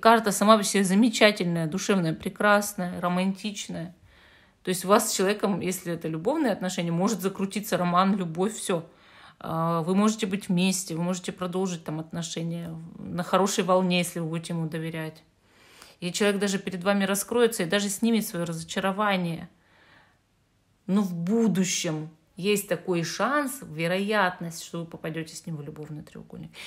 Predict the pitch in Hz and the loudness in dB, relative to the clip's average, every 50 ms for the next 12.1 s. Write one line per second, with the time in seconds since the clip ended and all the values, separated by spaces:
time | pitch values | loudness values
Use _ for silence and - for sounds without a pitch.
0 | - - - 175 190 202 208 208 233 285 - - - 226 226 - - - - 185 | -16 -6 0 2 4 4 4 4 2 2 0 -2 -2 -2 -2 -2 0 4 6 8
1 | 180 180 175 165 165 160 165 - 180 - 185 180 170 165 160 165 175 165 - - | 8 6 6 2 -2 -4 -4 -6 -6 -4 -4 -4 -4 -4 -6 -6 -8 -6 -2 -2
2 | 233 220 214 - 214 202 202 196 208 185 180 196 196 196 196 - - - - - | 0 0 -2 -2 -2 -2 0 0 -2 -2 -2 0 0 0 -2 -6 -12 -20 -20 -20
3 | - - - - 165 147 170 214 190 185 170 165 180 180 180 - 180 180 180 175 | -20 -18 -10 -8 -4 0 0 2 2 0 0 -2 -2 -2 -2 -2 -2 -2 0 0
4 | 170 165 165 - 165 - 165 170 160 156 170 160 170 165 - - - _ _ _ | 0 0 -2 -4 -4 -4 -2 -2 0 0 2 2 2 2 0 -4 -16 _ _ _
5 | - 180 185 220 220 220 - - 202 233 277 269 220 196 175 - 208 185 185 220 | -4 0 0 2 2 0 -2 -2 0 0 2 4 2 2 0 -2 -4 -4 -2 -2
6 | 247 240 214 196 175 - - - - 175 175 185 196 202 190 175 165 165 165 - | 0 0 0 -2 -4 -6 -8 -10 -10 -8 -8 -8 -6 -6 -6 -6 -6 -8 -10 -12
7 | _ _ _ _ _ _ 202 226 220 - - - 185 170 - 160 156 156 156 160 | _ _ _ _ _ _ -10 -8 -8 -8 -6 -6 -6 -4 -6 -8 -10 -10 -10 -10
8 | 156 151 156 - _ _ _ _ _ _ _ - - - - - _ - 220 254 | -10 -10 -12 -14 _ _ _ _ _ _ _ -20 -20 -20 -20 -12 _ -2 0 0
9 | 254 - - - 214 208 202 202 202 220 214 - - - - - - 165 165 165 | 0 0 0 2 2 2 2 2 0 0 0 -4 -10 -18 -14 -10 -8 -6 -6 -6
10 | 165 - 190 180 - - 202 202 196 - - 185 165 170 185 190 185 180 - 175 | -4 -4 -6 -6 -4 0 2 2 2 2 0 0 4 6 6 6 4 2 -2 -4
11 | 175 180 - - 180 165 160 165 165 - 180 170 160 156 151 147 - - - 165 | -8 -8 -6 -4 -2 -2 -2 -2 -4 -4 -6 -6 -6 -6 -8 -8 -10 -10 -8 -8
12 | 160 | -8